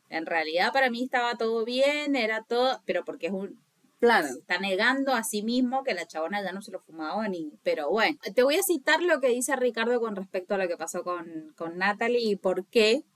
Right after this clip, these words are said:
Speaker 1: era que habían llegado a ese punto donde la gente decía que ya lo quería dejar. "Aparentemente, yo era un tipo inestable, celoso y demandante".
Speaker 2: Aparentemente.
Speaker 1: <laughs> Lo, lo continúa diciendo, "Yo no sentí nada de eso".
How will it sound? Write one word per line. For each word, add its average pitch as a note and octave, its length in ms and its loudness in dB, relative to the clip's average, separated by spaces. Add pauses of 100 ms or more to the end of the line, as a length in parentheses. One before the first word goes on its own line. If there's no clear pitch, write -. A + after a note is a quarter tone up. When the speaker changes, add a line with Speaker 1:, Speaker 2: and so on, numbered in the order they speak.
Speaker 1:
era F3+ 260 2
que F#3 420 0
habían E3+ 340 -2
llegado F3 280 -2
a - 20 0
ese G3 180 -4
punto G#3 300 -2
donde F3 240 -2
la D#3 80 -10
gente D#3+ 220 -10
decía E3 300 -4
que D#3 140 -2
ya D#3 80 -2
lo D#3 140 -10
quería C#3+ 280 -6
dejar. - 360 -14 (240)
"Aparentemente, F#4 1300 2 (220)
yo C4+ 300 0
era D#4 160 2
un B3 80 -2
tipo A#3+ 200 -2
inestable, A#3+ 720 0
celoso D#4 720 0
y B3 80 -2
demandante". F#3 680 -2
Speaker 2:
Aparentemente. A#3 1200 4 (240)
Speaker 1:
<laughs> - 800 -6
Lo, B3 240 4
lo A#3+ 160 2
continúa B3+ 400 2
diciendo, C#4 360 0 (300)
"Yo A4+ 120 0
no G4 100 -2
sentí D4+ 280 0
nada A3 240 2
de B3 180 4
eso". G#3+ 340 -4